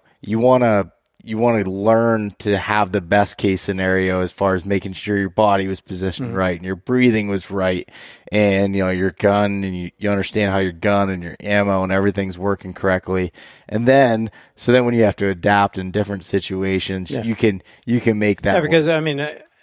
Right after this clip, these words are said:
Speaker 2: in all honesty, how many hunting situations, r-, like rifle shooting situations, are you gonna be proned out on a bipod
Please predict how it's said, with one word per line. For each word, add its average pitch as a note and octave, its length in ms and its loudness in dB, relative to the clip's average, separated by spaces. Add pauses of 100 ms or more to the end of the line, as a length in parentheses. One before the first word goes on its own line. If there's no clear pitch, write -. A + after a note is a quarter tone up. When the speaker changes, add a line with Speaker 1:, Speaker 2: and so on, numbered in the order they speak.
(100)
Speaker 2:
in D3+ 400 -6
all C3+ 160 0
honesty, B2+ 480 -4
how B2+ 220 -6
many A#2+ 260 -8
hunting A#2+ 280 -10
situations, A2 680 -10
r-, B2 100 -16
like A2+ 220 -12
rifle A#2 320 -6
shooting A2 300 -14
situations, A2 800 -10 (520)
are C3 80 -2
you A#2+ 140 2
gonna A#2+ 140 -2
be A2+ 100 -2
proned B2+ 400 2
out A2+ 320 2
on A#2+ 240 -6
a B2 40 -4
bipod A2 720 2